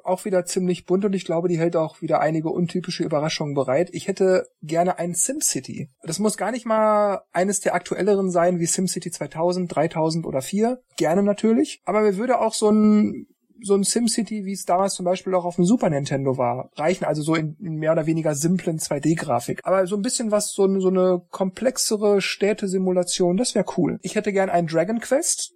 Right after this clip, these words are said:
Die, äh, Japaner haben ja schon diese Teil eins und Teil zwei Compilation,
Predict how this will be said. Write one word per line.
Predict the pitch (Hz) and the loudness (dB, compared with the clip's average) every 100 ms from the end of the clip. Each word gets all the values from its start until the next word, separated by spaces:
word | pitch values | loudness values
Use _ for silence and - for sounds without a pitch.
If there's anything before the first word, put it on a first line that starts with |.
| - | -4
Die, | 170 165 165 165 - | 0 2 0 -6 -4
äh, | 156 | -2
Japaner | 156 156 165 180 175 | 0 0 0 2 2
haben | 170 175 | 2 0
ja | 170 | 0
schon | - 160 156 156 | 0 0 0 0
diese | 156 156 147 | 2 2 0
Teil | - 156 | 0 0
eins | 131 156 170 | 2 -2 0
und | 165 | -2
Teil | 160 143 | -2 -4
zwei | - 165 | 0 0
Compilation, | 170 196 214 190 208 240 269 | 0 -2 0 0 0 0 -2